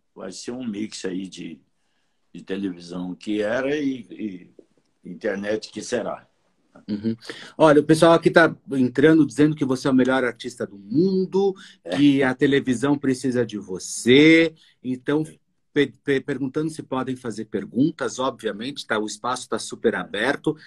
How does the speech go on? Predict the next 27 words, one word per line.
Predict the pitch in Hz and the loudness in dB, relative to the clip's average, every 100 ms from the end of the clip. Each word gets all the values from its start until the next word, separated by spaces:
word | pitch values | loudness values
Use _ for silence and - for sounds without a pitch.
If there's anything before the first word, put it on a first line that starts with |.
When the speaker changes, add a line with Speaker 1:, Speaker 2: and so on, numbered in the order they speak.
| - _ | -20 _
Speaker 2:
Fiquem | - 147 156 147 | 2 4 6 6
à | 131 | 4
vontade | 127 117 127 135 | 2 2 2 2
pra | 131 131 | 2 0
vocês | 120 120 123 | 0 0 0
perguntarem | - 117 113 110 135 143 127 | 0 -2 -2 2 2 4 2
o | |
que | 120 - 160 170 | -2 -8 -2 0
vocês | 151 147 127 117 | 0 0 -2 -2
quiserem, | 107 92 117 127 | -6 0 2 2
que | 127 | 2
o | 120 | 0
Moacir | 117 107 123 | 0 -2 0
hoje | 120 117 | 0 0
é | |
o | 117 | -2
nosso | 113 - | -2 -4
convidado | - 113 - 127 139 - _ - | -4 -4 2 2 2 0 _ 2
pra | 214 226 196 | 4 6 6
lá | 160 156 170 | 6 6 6
de | 170 135 | 2 -10
especial. | 127 - 117 - - 127 120 131 175 _ _ _ - | -18 -16 -16 -16 -8 -4 -2 -2 -4 _ _ _ -8
Então, | 135 127 135 151 | -8 -4 -4 -2
vocês | 156 156 - 143 156 - | -4 -4 -2 0 0 -4
fiquem | - 147 160 156 | -10 -6 -4 -6
à | |
vontade. | 151 156 156 85 76 | -6 -8 -6 -10 -10